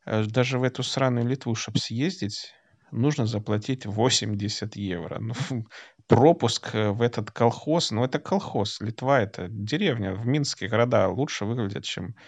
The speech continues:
э, в этой ссанине, понимаете? Восемьдесят евро пропуск в Литву. А Германия далековато, э, значит, э,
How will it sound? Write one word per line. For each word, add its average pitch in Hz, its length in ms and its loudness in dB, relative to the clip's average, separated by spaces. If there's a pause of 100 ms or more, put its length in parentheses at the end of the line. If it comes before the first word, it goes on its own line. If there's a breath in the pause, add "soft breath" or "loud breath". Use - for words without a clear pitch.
(540 loud breath)
э, - 100 -8
в 101 160 -4
этой 104 220 0
ссанине, 104 600 0
понимаете? 110 540 -2
Восемьдесят 117 600 0
евро 131 340 2
пропуск - 600 -2
в 113 40 -6
Литву. 113 540 -8 (840 loud breath)
А 90 960 -2
Германия 123 540 4
далековато, 135 920 2 (720 soft breath)
э, 107 240 -2
значит, 110 480 -4
э, 98 320 -2